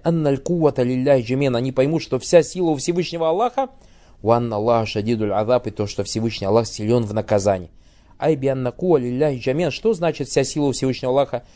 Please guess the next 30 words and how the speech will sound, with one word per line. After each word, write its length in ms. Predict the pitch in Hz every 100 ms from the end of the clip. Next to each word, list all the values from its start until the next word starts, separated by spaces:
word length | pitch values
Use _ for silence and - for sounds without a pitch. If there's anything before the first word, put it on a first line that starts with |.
| - -
Ля 220 | 104 113 127
рау 380 | 135 107 85 -
ва 160 | 104 117
айкану 540 | 135 139 - 101 87
анналь 260 | 107 110 107
кува 300 | - 196 160
лилляхи 400 | 120 120 123 110
джамиан, 260 | 123 151
что 220 | 127 - 113
вся 260 | - 139
сила 300 | 120 131 123
была 240 | 107 113 117
у 20 |
Всевышнего 480 | 110 113 110 - 107
Аллаха 160 | 110
субхану 200 | - 110
ва 40 | 104
тааля, 280 | 117 113 - - - -
то 100 | -
есть 120 | 98
что 180 | - -
те 200 | 104 -
идолы, 420 | 165 135 123 107 104
которым 380 | 107 113 113
они 160 | 104 101
поклонялись, 640 | 95 98 110 127 123 - - _ - -
ничем 540 | 113 170 - - 147
совершенно 580 | - 107 107 - 110 107
им 140 | 104
помочь 480 | 95 98 104 101 -